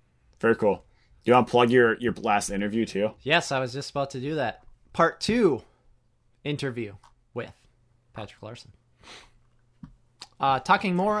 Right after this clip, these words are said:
Speaker 2: about, that interview was talking more about his running career. So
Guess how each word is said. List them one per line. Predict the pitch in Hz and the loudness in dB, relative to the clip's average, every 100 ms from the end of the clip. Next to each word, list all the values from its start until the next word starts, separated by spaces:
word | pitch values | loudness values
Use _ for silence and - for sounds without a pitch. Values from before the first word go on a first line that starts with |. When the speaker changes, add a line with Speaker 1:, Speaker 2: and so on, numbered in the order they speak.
| 202 | -4
Speaker 2:
about, | 165 156 165 156 - | -6 -2 -2 -2 -4
that | 170 | -4
interview | 170 180 | -4 -4
was | 151 - | -6 -6
talking | 147 147 135 | -8 -8 -10
more | 131 131 | -8 -8
about | 123 113 101 - _ _ _ _ _ _ _ _ _ _ _ _ _ _ - - _ - | -6 -4 -6 -8 _ _ _ _ _ _ _ _ _ _ _ _ _ _ -20 -20 _ -14
his | 110 | -12
running | 95 101 120 123 120 _ | -8 -8 -6 -8 -12 _
career. | - 127 127 123 _ _ _ _ _ _ _ _ _ _ _ _ _ _ _ - _ _ - - - _ - - _ _ _ - _ - - _ _ | -10 -6 -6 -8 _ _ _ _ _ _ _ _ _ _ _ _ _ _ _ -20 _ _ -14 -14 -20 _ -20 -20 _ _ _ -20 _ -16 -16 _ _
So | - 98 92 90 | -14 -10 -10 -8